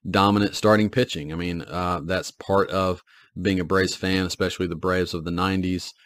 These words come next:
So, yeah, I mean, I understand that. But, uh, let's go through the Braves' internal options first for who might, uh, step up as their fifth starter,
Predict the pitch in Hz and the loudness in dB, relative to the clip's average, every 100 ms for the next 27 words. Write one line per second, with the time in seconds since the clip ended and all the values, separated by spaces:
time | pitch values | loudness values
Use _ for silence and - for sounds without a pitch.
0 | _ - - 95 87 90 85 90 90 82 | _ -8 0 2 2 0 0 -2 -2 -2
1 | 92 92 85 - 87 92 92 90 - _ | -2 -2 -4 -4 -4 -2 -2 -2 -6 _
2 | _ - - 101 95 - 95 95 85 151 | _ -14 -2 2 2 0 -2 0 2 2
3 | - 170 156 135 110 104 107 101 98 92 | 6 6 8 6 6 6 6 6 0 -2
4 | 113 104 101 87 95 82 98 90 - 95 | 0 0 0 2 0 0 -6 -6 0 2
5 | 104 - - _ _ _ _ - 95 90 | 2 0 -10 _ _ _ _ -2 2 2
6 | - - 87 101 98 92 95 95 _ _ | -2 -12 -6 0 2 2 2 0 _ _
7 | - - - 95 - 95 90 - 90 87 | -12 -8 -2 0 2 0 0 -4 -4 -4
8 | - 90 - 92 - - 90 90 85 | -2 -4 -2 -4 -4 -2 0 2 0